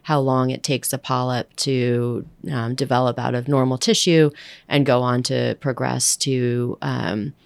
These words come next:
uh, to full-blown colon cancer. And, you know, unlike the pancreas,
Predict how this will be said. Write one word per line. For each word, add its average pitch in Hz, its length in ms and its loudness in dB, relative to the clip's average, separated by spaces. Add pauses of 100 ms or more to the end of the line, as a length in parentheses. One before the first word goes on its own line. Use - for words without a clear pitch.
(920)
uh, 131 360 -4
to 139 180 -4
full-blown 131 500 -2
colon 135 320 0
cancer. 131 560 -4
And, 139 300 2 (360)
you 190 80 0
know, 160 180 2
unlike 180 440 2
the 170 100 0
pancreas, 156 920 0